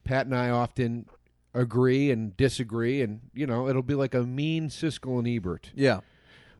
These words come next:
Speaker 1: Which, uh, which the fans seem to like, and that's
Speaker 2: Which
Speaker 1: good 'cause
Speaker 2: they were. Like, have you seen that YouTube video where they're trying to record a promo and they're just biting at each other?
Speaker 1: No.
Speaker 2: I will send it to you. It's one of the best things you'll ever see.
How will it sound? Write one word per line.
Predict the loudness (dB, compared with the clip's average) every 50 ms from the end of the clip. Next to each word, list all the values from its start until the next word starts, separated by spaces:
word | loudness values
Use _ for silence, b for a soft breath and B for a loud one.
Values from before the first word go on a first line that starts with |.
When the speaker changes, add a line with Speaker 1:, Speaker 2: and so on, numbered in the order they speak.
| b
Speaker 1:
Which, | -4 -4 -4 -2 0 2
uh, | 2 4 4 2 0 -4 -8 -8
which | -8 -10 -8 -6 -6
the | -6
fans | -4 -2 -2 -2 -2 -2 -4
seem | -6 -6 -4 -4
to | -2 -2
like, | 0 0 2 0 0 -2 -6 -8
and | -8 -8 -6 -4
that's | -4 -4 -2 0
Speaker 2:
Which | 4 6 6 6 6 2 0
Speaker 1:
good | 0 0 0 0
'cause | -2 -2 2
Speaker 2:
they | 6 8 8 10
were. | 10 10 8 8 6 4 2 0
Like, | -4 -2 0
have | 2 4 6
you | 6 6
seen | 6 4 2 2 2 2
that | 2 2 4
YouTube | 4 2 2 2 2 0 2
video | 4 4 6 8 8 10 10 8 8
where | 8 6 4
they're | 4 2 0 0
trying | 2 2 2 2 2 0
to | 0
record | -2 0 2 4 4 4
a | 4
promo | 4 4 4 4 4 4 2 2 2 2
and | 0
they're | 0 -2 -2
just | -4 -6 -8 -10 -16 _ _ _ _ _ _
biting | 4 4 4 4 2 2 2 2 2
at | 2 2
each | 2 2 2 2
other? | 2 2 0 -4 -6 _ _ _ _ _ _
Speaker 1:
No. | -8 -4 -2 -2 -2 -4 -6 -12 _ _ _ _ _ 0
Speaker 2:
I | 4 6
will | 8 8 6
send | 6 6 4 2 2
it | 2
to | 4 4
you. | 6 8 8
It's | 6 4 4 -2
one | 0 4 4 6
of | 6 4
the | 2 2
best | 4 4 4 4 4 0
things | -2 -2 0 2
you'll | 2 2 2 2
ever | 2 2 2 0
see. | -2 0 0 0 0 0 -2